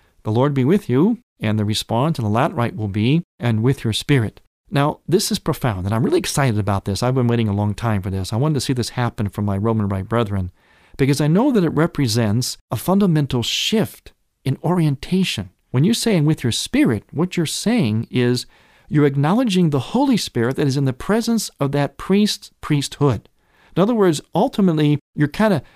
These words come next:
shooting above his head, as it were. You're shooting it kind of above him towards God.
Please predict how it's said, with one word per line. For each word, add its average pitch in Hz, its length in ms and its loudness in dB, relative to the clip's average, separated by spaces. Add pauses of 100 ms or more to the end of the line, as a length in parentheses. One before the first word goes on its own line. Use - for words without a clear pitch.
(160)
shooting 208 480 2
above 151 380 2
his 131 220 0
head, 247 320 0
as 113 140 0
it - 140 -6
were. 113 320 0 (380)
You're 123 100 -2
shooting 233 260 0
it 143 120 -2
kind 214 140 -2
of 165 80 2
above 185 360 2
him 151 240 2
towards 196 420 -2
God. 123 500 0